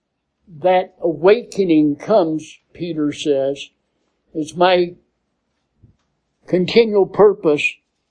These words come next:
to awaken you from sleep by putting you in remembrance." That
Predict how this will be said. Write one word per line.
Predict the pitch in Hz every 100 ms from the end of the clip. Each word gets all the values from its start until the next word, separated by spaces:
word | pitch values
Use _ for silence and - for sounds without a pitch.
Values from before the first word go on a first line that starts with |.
| _ _ -
to | 196
awaken | 170 208 240 202 196 185
you | 190 208 196 180 - _ _ _ _
from | - 170 151
sleep | 147 - 208 196 165 - _ _ _ _
by | 165 190 208 196 180 180 180 _ _ _
putting | - 214 196 185 175 175 _ _
you | 160 180 185 170 156 147 _ _ _ -
in | 160 156 143 139 131 _ _ _ _ _ 160
remembrance." | 143 143 139 123 - - _ - - _ _ _ _ _ _ _ _ _ _ _ _ _ _ _ _ _ _ _ _ _ _ _ _ _ _ _ _ _ -
That | 165 147 -